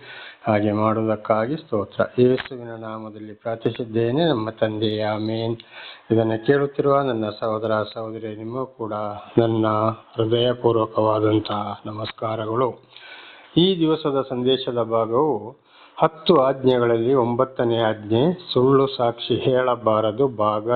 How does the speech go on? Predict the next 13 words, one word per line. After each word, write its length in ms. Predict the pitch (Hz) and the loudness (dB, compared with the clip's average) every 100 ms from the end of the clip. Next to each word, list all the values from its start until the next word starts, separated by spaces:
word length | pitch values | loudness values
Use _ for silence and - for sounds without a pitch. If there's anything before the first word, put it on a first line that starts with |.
| 127 | 2
ಎಂಟು. 520 | 151 143 - - _ _ _ - - - _ | 2 0 -6 -14 _ _ _ -20 -20 -20 _
ಹತ್ತು 300 | 120 - 151 | -2 4 4
ಆಜ್ಞೆಗಳಲ್ಲಿ 640 | 131 127 123 117 113 113 147 | 4 2 0 2 2 2 2
ಒಂಬತ್ತನೇ 640 | 131 110 113 - 120 113 | 2 0 -2 2 2 4
ಆಜ್ಞೆ, 500 | 107 107 107 143 175 | 2 0 0 0 2
ಸುಳ್ಳು 280 | 135 147 147 | 2 4 4
ಸಾಕ್ಷಿ 480 | 139 120 117 - 117 | 2 -2 -2 -6 -4
ಹೇಳಬಾರದು, 960 | 123 120 120 107 107 104 117 180 202 - | 2 2 2 -2 -4 -4 -4 -4 -4 -12
ಭಾಗ 340 | 104 110 110 120 175 - - | -4 0 2 0 -2 -6 -2
ಎಂಟು. 480 | 110 110 107 127 151 117 | 2 2 2 0 0 0
ದೇವರ 240 | 110 107 | 2 2
ನಾಮಕ್ಕೆ 420 | 107 104 104 - | 2 0 0 -2
ಸ್ತೋತ್ರವಾಗಲಿ. 1000 | 107 - 107 - 110 110 110 123 156 170 | -2 0 0 2 0 2 2 4 2 0